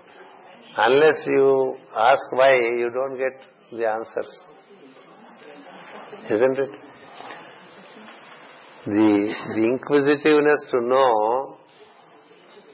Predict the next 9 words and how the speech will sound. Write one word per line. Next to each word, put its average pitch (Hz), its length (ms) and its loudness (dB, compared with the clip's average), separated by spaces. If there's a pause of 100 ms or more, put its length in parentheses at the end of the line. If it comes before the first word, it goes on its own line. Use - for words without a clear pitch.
(1200)
should 127 160 4
always 143 600 8 (120)
be 151 220 4
there 151 260 6
with 143 220 0
a, 165 160 4 (1200)
with 117 140 -2
an 123 100 4
aspirant. 127 600 0